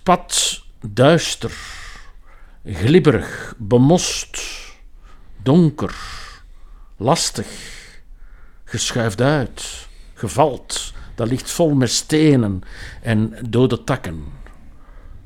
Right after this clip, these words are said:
En aan de rechterkant van datzelfde pad, daar schijnt de zon. Daar is het licht. Daar zie je wat dat geloopt. Daar is het aangenaam. Daar is het warm. Ja?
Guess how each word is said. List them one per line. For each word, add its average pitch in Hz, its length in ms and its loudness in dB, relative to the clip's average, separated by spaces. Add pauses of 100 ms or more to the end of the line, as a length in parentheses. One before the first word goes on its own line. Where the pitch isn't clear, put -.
(380)
En 135 220 4
aan 165 80 8
de 170 80 6
rechterkant 185 480 4
van 139 120 0
datzelfde 208 480 4
pad, - 560 -6 (360)
daar 139 140 0
schijnt 160 300 0
de 160 80 0
zon. 117 420 0 (220)
Daar 135 160 4
is 143 100 4
het 151 160 -6
licht. - 280 2
Daar 151 160 6
zie 175 300 4
je 190 80 8
wat 165 140 6
dat 147 100 4
geloopt. 160 640 2 (180)
Daar 143 160 2
is 147 120 2
het 139 120 -6
aangenaam. 95 640 0
Daar 120 160 0
is 131 100 0
het 127 120 -2
warm. 110 480 2 (520)
Ja? 160 220 -2